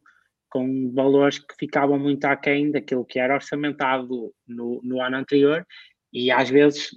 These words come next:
nós, olhando para o relatório de contas, ficávamos na ideia de que o que tínhamos votado em junho, e que era o orçamento que estava em vigor naquele momento em que vamos aprovar o relatório de contas, eh,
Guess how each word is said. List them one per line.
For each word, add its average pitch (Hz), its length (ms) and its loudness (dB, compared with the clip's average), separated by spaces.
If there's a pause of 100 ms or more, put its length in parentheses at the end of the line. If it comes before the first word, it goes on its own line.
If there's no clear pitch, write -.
(160)
nós, 147 280 0
olhando 147 400 4
para 147 120 -6
o 131 40 -6
relatório 147 380 -2
de 151 60 -12
contas, 160 260 -4
ficávamos 156 460 -4
na 165 100 -4
ideia 170 320 -2
de 160 100 -12 (120)
que 175 260 -6
o 151 100 -4
que - 100 -14
tínhamos 160 340 -6
votado 156 460 0
em 123 140 -2
junho, 156 460 0 (380)
e 117 320 -4
que 127 80 -4
era 127 120 2
o 127 40 4
orçamento 131 400 -4
que - 80 -16
estava 127 280 -6
em 123 80 -6
vigor 127 480 -2
naquele 110 420 -10
momento 117 640 -14
em 107 60 -16
que - 160 -20
vamos 117 180 -18
aprovar 117 420 -10
o 117 160 -10
relatório 120 320 -10
de - 60 -16
contas, 131 380 -10 (840)
eh, 104 120 -14